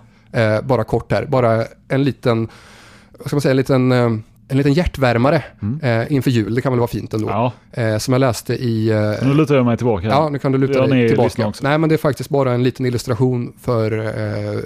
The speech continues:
Speaker 1: fint föreningsliv, eh, och vad fotbollen kan, eh, bidra med. Jag läste i, eh, Korren,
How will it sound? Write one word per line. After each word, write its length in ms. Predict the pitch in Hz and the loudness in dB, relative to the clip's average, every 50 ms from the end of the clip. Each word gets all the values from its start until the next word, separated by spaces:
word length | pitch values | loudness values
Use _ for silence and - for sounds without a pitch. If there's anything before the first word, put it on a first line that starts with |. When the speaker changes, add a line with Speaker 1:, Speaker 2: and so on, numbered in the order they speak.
| - - | -8 -12
Speaker 1:
fint 260 | - - 131 120 110 | -4 -2 -2 -2 0
föreningsliv, 540 | - 131 131 123 110 107 - - 147 127 107 - _ - _ _ _ _ | 0 0 0 0 0 -4 -4 -4 -4 -4 -4 -8 _ -20 _ _ _ _
eh, 180 | - 117 113 110 | -8 -6 -6 -4
och 80 | 110 107 | -4 -2
vad 180 | 107 107 104 - | -2 -2 -2 -4
fotbollen 360 | 127 123 - 117 107 104 101 | -8 -6 -4 -4 -4 -4 -4
kan, 340 | - 117 110 104 101 101 104 | -4 -4 -4 -4 -4 -6 -6
eh, 60 | 104 104 104 104 104 104 104 107 104 107 | -8 -8 -8 -8 -8 -8 -8 -8 -8 -6
bidra 300 | 113 127 165 143 160 190 | -2 -2 0 0 0 0
med. 120 | 196 202 - - _ _ - - - - - _ _ | 0 -4 -6 -12 _ _ -20 -20 -20 -20 -20 _ _
Jag 140 | 135 131 135 | -2 0 2
läste 380 | 151 135 110 - - - 135 | 2 0 0 -2 -4 -4 -2
i, 460 | 123 123 - - 131 117 117 117 117 | -2 -2 -2 -4 -4 -4 -2 0 0
eh, 260 | 113 107 107 104 104 101 - | 0 2 0 0 -2 -4 -4
Korren, 460 | - - 175 147 123 135 175 202 196 | -2 0 2 2 2 2 2 0 -2